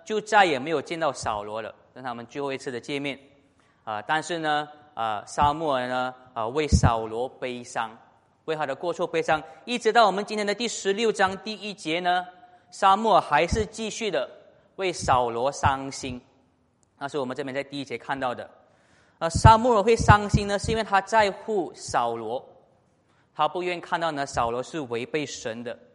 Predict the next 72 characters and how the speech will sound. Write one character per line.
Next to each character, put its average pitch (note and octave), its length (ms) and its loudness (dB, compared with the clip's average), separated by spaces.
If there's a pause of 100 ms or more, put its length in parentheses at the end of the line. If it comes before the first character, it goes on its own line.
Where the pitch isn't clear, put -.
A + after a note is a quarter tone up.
(680)
啊， C3 80 -12
他 E3+ 100 -2
伤 F#3 200 -2
心 F#3 100 -8
的 F#3 60 -4
是 A3 100 -4
因 G#3 60 -2
为 G#3 60 -4
他 G3 140 2
其 G3 100 -8
实 F#3+ 160 -6
要 G3 200 6 (280)
扫 C#3 360 4
罗 E3+ 120 4
跟 F3 180 0 (100)
以 C#3 120 -8
色 F3 220 -2
列 F3+ 160 2
呢， D#3 200 -2
能 D3 180 -4
得 D3 200 0
到 D#3+ 180 6
神 C3 340 -6
的 B2+ 120 -6
祝 C#3 240 -10
福。 - 280 -20 (600)
啊， C3 80 -6
我 D3 60 2
们 E3+ 80 -4
也 E3 40 -6
看 F#3 160 -2
到 F3+ 80 0
呢， E3 140 0 (200)
其 D#3+ 140 -6
实， D#3+ 260 -4 (260)
呃， B2 160 -2
一， F#3 280 -14
一 F#3+ 80 -12
直 F3+ 140 -8
来 D#3 140 4
呢， D3+ 260 0 (220)
呃， A#2 180 0
撒 D#3+ 240 2
母 F3 140 -2
耳 D3+ 80 -2
也 A#2+ 80 -2
是 D#3+ 160 -6
这 - 180 -8
样 E3+ 120 2
子 C3 120 -10
的 A#2 60 -8
一 C3 80 -8
个 C#3 120 -4
先 B2+ 300 -6
知。 A#2 260 -10
如 D#3+ 80 -8
果 E3 80 -2
我 C#3 60 0
们 C#3+ 100 -6
看 F3+ 160 -4
到 E3+ 120 4
第 F3 160 -6
十 D3 200 -6
二 D#3 80 2
章 D3 220 -2
第 D#3+ 160 -8
二 D#3 60 -4
十 D3+ 100 -4
三 C#3+ 200 0
节 C3 140 -8
的 B2+ 100 -6
话， C3 200 -2